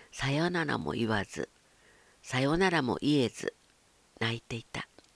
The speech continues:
なんて歌詞がありましたけど、あっ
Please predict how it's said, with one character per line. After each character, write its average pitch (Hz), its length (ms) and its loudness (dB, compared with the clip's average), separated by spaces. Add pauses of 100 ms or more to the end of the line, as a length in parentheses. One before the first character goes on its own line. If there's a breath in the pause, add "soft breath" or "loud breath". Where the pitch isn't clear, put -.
(560 loud breath)
な 101 120 0
ん 87 60 -6
て - 140 -10
歌 117 160 -4
詞 - 160 -6
が 82 100 0
あ 95 40 -2
り 107 120 -6
ま 107 120 -4
し - 80 -14
た 101 100 -10
け - 140 -10
ど、 - 200 -8 (1400 loud breath)
あ 110 100 2
っ - 60 0